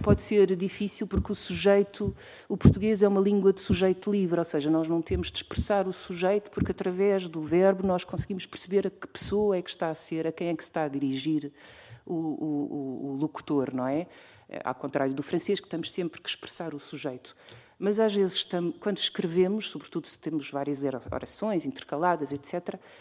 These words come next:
podemos perder às vezes a noção do sujeito, não é? Ou o sujeito já ficou lá atrás, ou ficou na, na frase anterior, e às tantas já não se percebe de quem é que se está a falar.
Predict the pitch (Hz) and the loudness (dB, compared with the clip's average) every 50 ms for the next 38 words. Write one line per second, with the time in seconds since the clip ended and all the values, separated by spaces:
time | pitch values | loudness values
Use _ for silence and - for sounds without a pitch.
0 | - - - - _ - - 196 233 226 220 - - - - 220 220 196 220 226 | -20 -20 -20 -20 _ -6 -2 0 0 0 0 -2 -4 -2 0 2 4 4 4 4
1 | 214 214 208 190 185 190 214 208 196 190 202 202 190 170 - - - 196 202 202 | 4 2 0 -2 -2 0 0 0 0 0 0 -2 -2 -2 0 4 4 4 4 4
2 | 202 202 202 196 185 190 202 - - 254 220 196 202 185 190 190 - - - 165 | 2 0 -2 -4 -4 -6 -4 -4 -4 -4 -2 0 2 2 2 0 -4 -8 -4 -2
3 | 151 147 143 156 170 170 156 147 139 143 147 147 147 - 156 156 175 160 160 - | 0 2 2 2 0 0 0 0 0 -2 -2 -4 -6 -8 -4 -2 -2 -2 -2 -2
4 | - 175 165 - - - - 180 175 165 160 - - 170 185 202 202 180 165 156 | -4 -4 -4 -6 -8 -6 -2 2 2 2 2 2 0 2 2 2 2 0 -2 -6
5 | - - - 160 160 156 151 147 151 156 151 - - 165 160 156 160 156 151 - | -6 -8 -4 -2 0 0 2 2 0 -2 -2 0 0 0 0 0 0 -4 -4 -2
6 | 175 170 180 185 190 196 196 175 156 160 - - 170 156 175 160 180 175 170 165 | -2 0 2 2 0 0 0 -2 -4 -4 -4 -6 -6 -4 -4 -2 -2 0 0 0
7 | 160 - - - - - 165 160 - - - 175 165 156 - - - - - 156 | -2 -2 -4 -4 -4 -4 -4 -4 -6 -8 -6 -6 -6 -2 0 0 0 0 0 -2
8 | 143 - - 156 147 143 131 123 | -4 -2 -4 -4 -4 -4 -4 -6